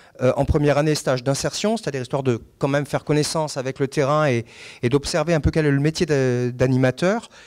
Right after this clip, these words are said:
Et puis un premier stage long de, de six, sept semaines en, en première année. Six. Six, six semaines en première année. Donc en immersion pendant six semaines de suite dans une structure. En deuxième année, il y a ce qu'on appelle un pré-stage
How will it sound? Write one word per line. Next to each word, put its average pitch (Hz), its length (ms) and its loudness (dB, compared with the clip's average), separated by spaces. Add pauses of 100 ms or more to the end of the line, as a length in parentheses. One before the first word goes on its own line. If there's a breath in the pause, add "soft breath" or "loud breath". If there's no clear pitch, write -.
(380 loud breath)
Et - 80 -4
puis - 120 -2
un 156 140 4
premier 156 320 0
stage 147 420 0
long 160 220 0
de, 123 500 4
de 117 200 4
six, - 180 -6
sept - 240 -6
semaines 139 340 0
en, 113 200 2
en 123 80 -4
première 127 320 2
année. 147 340 2 (640)
Six. 180 180 -2
Six, - 220 -8
six - 160 -10
semaines 135 240 -2
en 120 80 -2
première 123 320 -2
année. 139 260 0 (540 loud breath)
Donc 117 160 2
en 123 100 4
immersion 175 540 2
pendant 123 240 -8
six - 100 -8
semaines 147 240 -4
de 135 80 0
suite 120 300 -8
dans 147 140 2
une 135 180 -4
structure. 151 680 -2 (920 loud breath)
En 135 120 2
deuxième 139 320 2
année, 170 200 2
il 202 60 0
y 156 60 0
a - 20 0
ce - 80 -8
qu'on 143 100 -4
appelle 131 220 0
un 117 60 0
pré-stage 170 760 0